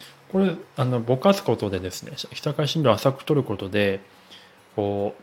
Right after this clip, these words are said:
う、<clears throat> ピントがボケているところが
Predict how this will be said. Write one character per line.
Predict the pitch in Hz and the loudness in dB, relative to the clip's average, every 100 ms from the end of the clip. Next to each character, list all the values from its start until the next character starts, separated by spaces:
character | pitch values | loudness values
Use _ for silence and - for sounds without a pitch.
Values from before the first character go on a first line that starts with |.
| _ _ | _ _
う、 | 131 | 0
<clears throat> | 131 - _ _ _ _ _ _ _ _ _ _ _ - | 0 -2 _ _ _ _ _ _ _ _ _ _ _ -8
ピ | - | 0
ン | 185 | 2
ト | 180 185 | 4 4
が | 170 | 6
ボ | 185 | 6
ケ | 190 | 4
て | - | 4
い | 113 | 2
る | 107 | 2
と | 110 | 0
こ | 104 107 | 2 2
ろ | 101 | 6
が | 110 113 101 | 8 8 6